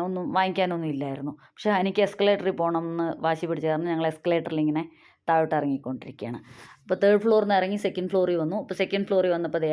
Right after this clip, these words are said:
അവിടെ ഒരു തത്തയുണ്ട്, നല്ല ഭംഗിയിൽ പച്ച കളറിൽ ചുവന്ന ചുണ്ടൊക്കെ ആയിട്ട്. പിന്നെ അതിൻ്റെ മുമ്പിൽ നിന്നും കുറച്ച് സമയം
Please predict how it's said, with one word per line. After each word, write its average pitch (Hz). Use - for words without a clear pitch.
അവിടെ 156
ഒരു 156
തത്തയുണ്ട്, 196
നല്ല 160
ഭംഗിയിൽ 151
പച്ച -
കളറിൽ 156
ചുവന്ന 156
ചുണ്ടൊക്കെ 143
ആയിട്ട്. 120
പിന്നെ 196
അതിൻ്റെ 185
മുമ്പിൽ 165
നിന്നും 156
കുറച്ച് 170
സമയം 147